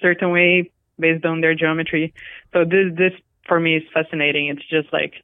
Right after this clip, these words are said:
having this real world, or in, you know, if you're using Gazebo, just this virtual things that move.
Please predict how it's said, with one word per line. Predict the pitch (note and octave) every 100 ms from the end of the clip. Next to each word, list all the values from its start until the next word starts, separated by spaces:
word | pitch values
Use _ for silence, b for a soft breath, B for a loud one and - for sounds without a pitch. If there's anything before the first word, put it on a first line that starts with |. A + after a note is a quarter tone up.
| B B
having | - E3 D#3+
this | D#3+
real | D#3 E3 E3 D#3+
world, | E3 D#3+ D#3+ D#3+ E3 - b b _ -
or | E3+ E3
in, | D#3+ - E3 D3+ D3 D#3+
you | E3
know, | D3
if | D3 D3+
you're | D#3+
using | D#3 D3+ D#3
Gazebo, | D#3 F#3 E3
just | D3+ D3
this | D3+ D#3 D3
virtual | F3+ F3+ - E3+ E3 E3 - B B B _ _ _ E3+ D#3 - F3+ _ _ _ -
things | F3 E3+
that | D#3
move. | D3+ E3 E3 D3